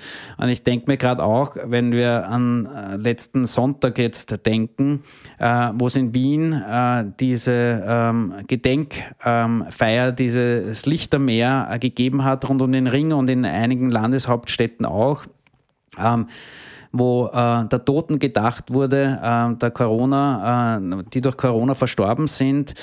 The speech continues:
ähm, aber auch an all jene, die auf den Intensivstationen, in Pflegeeinrichtungen, in Krankenhäusern gerade in dieser Krise da sind für andere.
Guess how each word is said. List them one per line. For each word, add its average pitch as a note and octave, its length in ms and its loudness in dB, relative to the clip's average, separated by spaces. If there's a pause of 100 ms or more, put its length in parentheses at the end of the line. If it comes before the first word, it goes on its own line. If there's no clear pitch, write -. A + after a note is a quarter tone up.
(320)
ähm, A#2+ 420 2
aber B2+ 500 0
auch B2+ 220 0
an B2 180 0
all A2+ 220 0
jene, A#2+ 360 0
die C3+ 380 0
auf A2+ 180 -4
den C#3 120 -2
Intensivstationen, C3 1000 0
in B2+ 180 2
Pflegeeinrichtungen, B2 800 0
in B2 100 2
Krankenhäusern A#2 1000 2
gerade A#2 460 2
in C#3 160 2
dieser C3 240 0
Krise B2+ 600 0
da G#2 260 -2
sind A#2+ 240 -2
für A2 160 -2
andere. A2+ 460 0